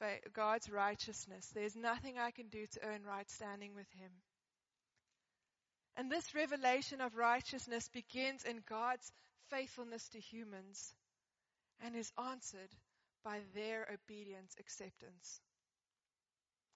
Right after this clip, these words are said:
So there we have the beginning. We have the thesis that was stated, the argument that he had, the fundamental belief that he wrote. And, and again, I'll just repeat it. "For I am not ashamed of the gospel,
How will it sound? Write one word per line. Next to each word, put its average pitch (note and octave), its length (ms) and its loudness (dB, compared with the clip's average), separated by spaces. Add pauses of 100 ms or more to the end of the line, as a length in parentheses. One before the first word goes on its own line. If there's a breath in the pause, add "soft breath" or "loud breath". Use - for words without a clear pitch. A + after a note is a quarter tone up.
(240)
So C#4 180 -2
there D4+ 180 4
we E4 120 4
have D4+ 200 6
the D4 80 -6
beginning. C4 520 -2
We A#3+ 100 2
have B3 200 4
the B3+ 120 -8 (100)
thesis D4 400 -6
that A3+ 180 -4
was A3 140 -8
stated, A3+ 500 -4 (360 loud breath)
the B3 160 2
argument C4+ 560 -4
that A#3 160 -2
he A#3 80 -6
had, A3+ 280 -6
the B3 80 -4 (120)
fundamental C#4 640 -8
belief A#3+ 400 -8
that A#3 160 -4
he A#3 120 -8
wrote. G#3+ 300 -2 (100)
And, G#3+ 120 -6 (440 loud breath)
and B3 140 0
again, B3+ 340 6
I'll B3 120 2
just C4+ 220 -6
repeat C4 340 -4
it. B3+ 160 0
"For C4 120 0
I D4 140 6
am C#4+ 160 -4
not D4 340 6
ashamed C#4+ 540 0
of C#4 100 -2
the C4 100 -6
gospel, A3+ 680 0